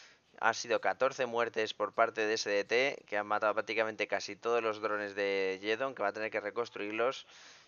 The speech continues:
Y, pff, vamos a ver ahora todas las unidades de Bisu saliendo a muerte,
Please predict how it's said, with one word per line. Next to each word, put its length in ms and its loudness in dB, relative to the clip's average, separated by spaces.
Y, 540 0
pff, 280 -10
vamos 380 6
a 80 4
ver 180 6
ahora 300 8
todas 400 8
las 160 8
unidades 240 0
de 80 0
Bisu 200 -6
saliendo 500 -2
a 100 -2
muerte, 500 -2